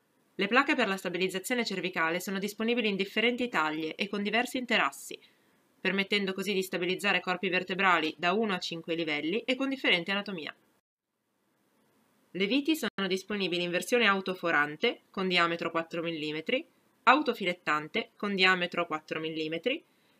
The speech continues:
e autofilettanti da recupero con diametro pari a quattro millimetri e mezzo.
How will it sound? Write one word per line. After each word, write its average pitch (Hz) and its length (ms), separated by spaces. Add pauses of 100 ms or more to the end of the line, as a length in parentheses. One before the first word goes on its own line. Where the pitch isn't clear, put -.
e - 100
autofilettanti 226 800
da 196 80
recupero 254 460
con 269 120
diametro 208 460
pari 202 200
a 196 60
quattro 220 280
millimetri 254 400
e 175 40
mezzo. 160 460